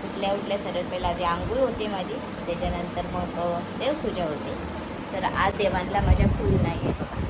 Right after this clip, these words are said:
का नाही ते पण सांगते, कारण मीच मध्ये कंटाळा केलेला होता त्यासाठी. ते असे फुलं आणून ठेवले ना तर बरे पडतात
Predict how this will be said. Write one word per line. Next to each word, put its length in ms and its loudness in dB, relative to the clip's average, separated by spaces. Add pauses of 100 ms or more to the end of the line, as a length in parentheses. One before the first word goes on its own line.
(1500)
का 200 6
नाही 220 2
ते 100 2
पण 140 0
सांगते, 440 0
कारण 420 0
मीच 360 0
मध्ये 280 0
कंटाळा 460 2
केलेला 460 2
होता 360 0 (380)
त्यासाठी. 460 -2 (1300)
ते 100 6
असे 120 0
फुलं 280 6
आणून 300 6
ठेवले 300 4
ना 120 0
तर 120 0
बरे 260 2
पडतात 380 0